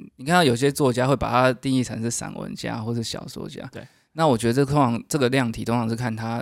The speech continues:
Speaker 1: 自己把自己的定位，或者是他长期产出的作品通常是什么类型？因为村上春树，如果你现在规定村上春树说，“哦，你只能写一页A四”，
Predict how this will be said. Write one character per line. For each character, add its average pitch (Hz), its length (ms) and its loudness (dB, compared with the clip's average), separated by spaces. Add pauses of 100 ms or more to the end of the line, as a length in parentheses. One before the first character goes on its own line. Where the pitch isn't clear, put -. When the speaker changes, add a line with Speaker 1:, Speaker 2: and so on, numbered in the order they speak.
(140)
Speaker 1:
自 135 160 -10
己 110 160 -10
把 - 160 -10
自 117 140 -10
己 - 80 -10
的 - 100 -10
定 - 240 -10
位， - 140 -6
或 127 180 -2
者 117 60 2
是 120 100 0
他 123 160 2
长 117 240 -4
期 120 160 -4
产 - 180 -10
出 123 140 0
的 117 60 0
作 - 200 -4
品 - 240 -8 (400)
通 120 140 -2
常 113 120 -2
是 117 80 0
什 - 120 -6
么 - 80 -8
类 117 100 -2
型？ - 140 -8
因 151 100 -2
为 170 100 6
村 151 200 0
上 147 120 2
春 131 140 2
树， 131 200 2 (340)
如 139 100 -4
果 127 180 4
你 113 120 -6
现 127 80 2
在 135 80 4
规 131 160 4
定 131 100 4
村 131 140 2
上 127 100 4
春 127 80 2
树 120 80 2
说 - 100 0
，“哦， 127 60 4
你 139 140 6
只 127 100 -2
能 123 100 6
写 120 140 4
一 120 140 0
页 131 100 6
A 117 160 2
四”， 120 220 -2